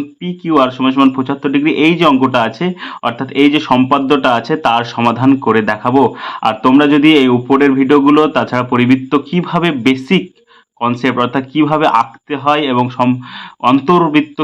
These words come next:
কিভাবে আঁকতে হয় সে ভিডিও যদি দেখতে চাও তোমরা পেয়ে যাবে, আমার ভিডিও ডেসক্রিপশনে চলে যাবে। তাছাড়া আমার ভিডিওর যেখানে প্লেলিস্ট আছে সেখানে চলে যাবে, সেখান থেকে লিখে নিতে পারো পার্ট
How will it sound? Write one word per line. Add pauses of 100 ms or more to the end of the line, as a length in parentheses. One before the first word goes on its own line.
কিভাবে
আঁকতে
হয়
সে (100)
ভিডিও
যদি
দেখতে
চাও (340)
তোমরা
পেয়ে
যাবে, (160)
আমার
ভিডিও
ডেসক্রিপশনে
চলে
যাবে। (140)
তাছাড়া
আমার (100)
ভিডিওর
যেখানে
প্লেলিস্ট
আছে
সেখানে
চলে
যাবে, (380)
সেখান
থেকে (160)
লিখে
নিতে
পারো (360)
পার্ট